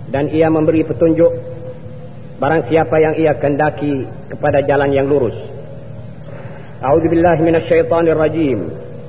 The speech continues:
Alam ya'ni lil ladzina amanu an takhsha'a qulubuhum li dzikrillahi wa ma nazala minal haqq.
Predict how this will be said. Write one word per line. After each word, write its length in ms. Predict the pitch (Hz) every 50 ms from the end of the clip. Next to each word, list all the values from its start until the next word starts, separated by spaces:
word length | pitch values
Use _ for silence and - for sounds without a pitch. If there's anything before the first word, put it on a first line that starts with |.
| - - - - - - - - - - - - - - - - - -
Alam 200 | 131 147 170 175 170
ya'ni 360 | 175 185 170 - 175 180 180
lil 120 | 180 180 180 180
ladzina 560 | 170 165 175 180 175 175 170 165 170 170 170
amanu 440 | 165 175 180 180 180 175 175 147 117 - - - - - - - - - - - - - - - - - - - - - - - - - - - 135
an 200 | 156 180 175 -
takhsha'a 640 | - 180 - - - - 185 180 151 160 175 170 -
qulubuhum 640 | 170 170 175 190 202 185 175 180 170 165 175 165 165
li 80 | 165 165
dzikrillahi 760 | 170 170 - - 165 165 156 156 165 170 175 170 151 175 170
wa 100 | 170 165
ma 160 | 160 160 160
nazala 400 | 156 170 170 165 170 165 165 160
minal 280 | 160 160 151 147 143 135
haqq. 580 | - 151 170 - - - - - - - -